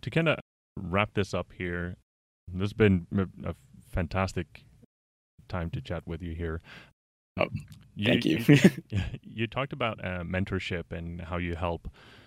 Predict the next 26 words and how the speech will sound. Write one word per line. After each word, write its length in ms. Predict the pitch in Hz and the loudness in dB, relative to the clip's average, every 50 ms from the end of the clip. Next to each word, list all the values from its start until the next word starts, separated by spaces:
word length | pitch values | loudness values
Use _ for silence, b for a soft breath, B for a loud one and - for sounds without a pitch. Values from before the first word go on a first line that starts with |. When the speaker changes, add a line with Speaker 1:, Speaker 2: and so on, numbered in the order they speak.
| b b b b | b b b b
Speaker 1:
students 640 | b - - - 123 117 110 113 107 101 - - - - | b 2 6 8 8 10 10 8 8 6 4 0 -6 0
getting 240 | 85 104 98 92 87 | 2 4 4 4 4
started 520 | - - 98 90 87 90 90 87 90 87 | 2 2 2 2 4 4 4 2 2 2
and, 260 | 90 82 82 82 82 - | 2 0 0 -2 -2 -2
and 140 | 85 85 80 | -4 -2 0
getting 220 | 95 92 92 85 | 2 2 2 0
confident. 680 | - - 92 87 82 80 - - 76 80 - - - - - - - _ _ _ _ _ _ _ _ - | 0 0 0 0 0 -2 -2 -4 -6 -8 -8 -10 -14 -20 -20 -20 -20 _ _ _ _ _ _ _ _ 6
Speaker 2:
Mm-hmm. 280 | - 139 131 107 92 - - _ _ _ _ _ _ _ - - - - | 8 8 10 8 6 4 -2 _ _ _ _ _ _ _ -20 -20 -14 -6
Speaker 1:
So 100 | - 107 104 | -2 0 0
looking 300 | 95 104 131 - 156 147 | 2 0 0 0 0 0
at 80 | 139 - | 0 2
the, 220 | 110 101 90 90 | 2 2 0 0
the 180 | - 92 90 - | -2 -2 -4 0
indie 360 | - 98 98 98 95 92 90 | 2 2 2 4 4 2 0
scene, 580 | - - - 90 85 82 82 82 82 82 85 - - - - - - - - - - - | -2 -2 -2 -2 0 0 0 0 -2 -2 -4 -8 -12 -20 -20 -20 -20 -20 -20 -20 -16 -8
when 220 | - 92 95 92 92 | 0 4 4 6 8
you 160 | 95 110 113 | 8 6 6
started, 800 | 107 - - - - 104 101 104 101 85 82 82 - - 104 - - - - - - - - - - | 4 2 -2 0 2 4 4 4 4 4 0 -2 -6 -8 -12 -18 -18 -20 -20 -20 -20 -20 -20 -20 -2
compared 420 | - - 90 82 - 98 101 101 - | 2 4 4 6 6 6 6 6 6
to 120 | 113 107 | 4 4
what 160 | 98 98 90 | 4 4 2
it 100 | 92 87 | 4 4
is 220 | 90 90 90 - - | 2 2 2 0 -2
right 260 | 82 85 87 90 - | 0 0 0 0 0
now, 500 | 82 85 82 82 80 78 80 82 85 87 - - - - _ _ _ _ _ _ _ _ _ _ - | -2 -2 -2 -2 -2 -2 -4 -4 -6 -8 -10 -14 -20 -20 _ _ _ _ _ _ _ _ _ _ 4
Speaker 2:
Mm-hmm. 220 | - 120 113 107 | 6 8 8 8